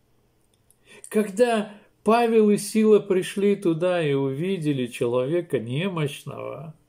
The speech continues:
у него парализованные ноги были. И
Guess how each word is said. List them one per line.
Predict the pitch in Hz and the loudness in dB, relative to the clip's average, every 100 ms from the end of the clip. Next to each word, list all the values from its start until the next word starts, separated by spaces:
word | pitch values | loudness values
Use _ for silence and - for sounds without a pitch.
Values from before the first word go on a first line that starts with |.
| _ _ _ _ _ _ _ - | _ _ _ _ _ _ _ -4
у | |
него | 190 220 233 | 0 0 2
парализованные | 220 220 220 220 208 208 202 190 190 185 | 4 4 4 2 2 2 2 -2 -4 -4
ноги | 165 117 95 101 | -4 -4 -6 -12
были. | 101 - 123 82 160 160 _ _ _ _ - - _ _ _ _ _ _ _ _ _ _ | -12 -10 -10 -10 -14 -16 _ _ _ _ -20 -20 _ _ _ _ _ _ _ _ _ _
И | 151 160 165 - | 0 2 2 0